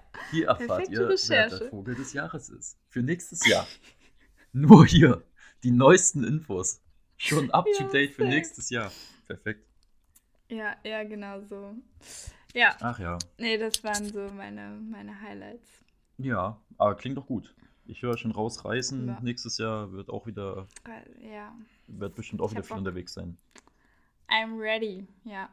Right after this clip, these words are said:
Speaker 2: so viel
Speaker 1: Ready
Speaker 2: wie die
Speaker 1: to
Speaker 2: Urlaubstage.
Speaker 1: rumble.
Speaker 2: <laughs> So viel wie die Urlaubstage erlauben, ne?
Speaker 1: Ja.
Speaker 2: Aber ja, voll. Und Festival, auf jeden Fall. Ein Festival zusammen, Max.
Speaker 1: Ach ja, stimmt, da war ja was.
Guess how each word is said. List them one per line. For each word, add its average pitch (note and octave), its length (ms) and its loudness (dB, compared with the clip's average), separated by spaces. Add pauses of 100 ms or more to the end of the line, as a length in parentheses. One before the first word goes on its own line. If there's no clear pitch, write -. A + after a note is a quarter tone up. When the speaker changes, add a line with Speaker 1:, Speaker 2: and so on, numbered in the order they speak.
Speaker 2:
so G3+ 160 -16
viel A3 220 -8
Speaker 1:
Ready A#2 220 -2
Speaker 2:
wie - 40 -6
die B2 60 -10
Speaker 1:
to - 60 -10
Speaker 2:
Urlaubstage. G#2+ 600 0
Speaker 1:
rumble. - 220 -12
Speaker 2:
<laughs> - 60 -20 (720)
So - 220 -2
viel A#3+ 240 -2
wie A3 60 -10
die G#3 120 -14
Urlaubstage G3+ 600 0
erlauben, F#3 400 -6
ne? A#2+ 160 -14
Speaker 1:
Ja. F2+ 360 -4 (1000)
Speaker 2:
Aber G3 220 -10
ja, F#3+ 360 -16 (280)
voll. G3+ 340 -20 (480)
Und C4 160 2
Festival, A#3+ 600 -2
auf A3+ 160 -6
jeden A#3+ 200 -2
Fall. C4+ 280 4
Ein A3 180 4
Festival C#4 420 -14
zusammen, C#4+ 380 -6
Max. G#3 200 -16 (280)
Speaker 1:
Ach G2+ 100 -12
ja, A#2 300 -6 (280)
stimmt, A#2 300 -14
da F2 80 -16
war G2+ 120 -14
ja E2+ 140 -16
was. - 220 -20